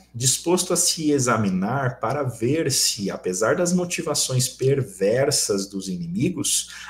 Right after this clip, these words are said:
há alguma coisa nele que justifique a repreensão e necessite ser mudada. Se alguém está criticando você e a crítica é equivocada na maior parte, identifique uma parte da acusação que seja justa.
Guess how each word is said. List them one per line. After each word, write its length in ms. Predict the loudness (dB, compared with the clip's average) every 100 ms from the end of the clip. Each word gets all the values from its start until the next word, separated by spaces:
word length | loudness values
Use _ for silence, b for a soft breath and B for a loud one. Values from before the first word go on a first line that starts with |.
| -4
há 200 | -2 0
alguma 420 | 0 0 0 0
coisa 480 | -2 -2 0 2 2
nele 460 | 2 2 2 2 -2
que 300 | -2 0 2
justifique 880 | 2 0 -4 -6 -6 -4 -4 -2 0
a 40 |
repreensão 1000 | 2 0 0 -2 0 0 -2 -4 -12 -14 _ _ b b b -2
e 60 |
necessite 640 | 2 2 2 0 0 0 2
ser 500 | 4 4 2 0 -4
mudada. 720 | -4 -2 -2 -2 -4 -6 -10 _ _ _ _ _ _ _ _ _ _ _ B B B B
Se 180 | 0 4
alguém 200 | 6 6
está 200 | 4 4
criticando 540 | 0 0 -2 0 2 2
você 420 | 4 2 4 4
e 40 |
a 100 | 2
crítica 580 | 2 0 0 0 0 0
é 280 | 0 0 -2
equivocada 800 | -4 -2 -2 -2 2 4 4 2
na 80 | 0
maior 360 | -2 -6 -8 0
parte, 540 | 2 2 0 -6 B B 0
identifique 520 | 2 2 0 -2 -2
uma 200 | -2 -2
parte 320 | 0 0 2
da 140 | 2 2
acusação 540 | 2 2 2 0 0
que 100 | -2
seja 360 | -2 -2 -2 -2
justa. 480 | 0 0 -2 -4